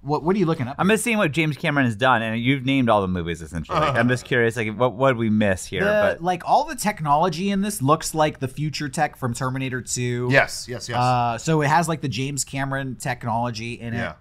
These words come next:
Speaker 1: Uh, there's a bunch of te-, angsty teenage characters that
Speaker 2: Yeah.
Speaker 1: have the whole vibe of,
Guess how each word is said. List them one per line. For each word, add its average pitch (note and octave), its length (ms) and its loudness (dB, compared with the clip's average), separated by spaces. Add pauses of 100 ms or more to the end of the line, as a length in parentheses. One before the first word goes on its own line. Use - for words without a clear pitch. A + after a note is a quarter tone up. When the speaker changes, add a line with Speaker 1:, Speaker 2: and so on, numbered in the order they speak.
(440)
Speaker 1:
Uh, C#3 540 2 (240)
there's E3 360 0
a - 40 2
bunch A3 220 2
of F#3 120 -6
te-, - 360 -10
angsty G#3+ 480 0
teenage G3 580 0
characters G#3+ 680 0
that D3 120 -2
Speaker 2:
Yeah. A#2 220 4
Speaker 1:
have B2 80 2
the F#3+ 80 0
whole G3+ 260 0
vibe G#3 320 2
of, F3 180 0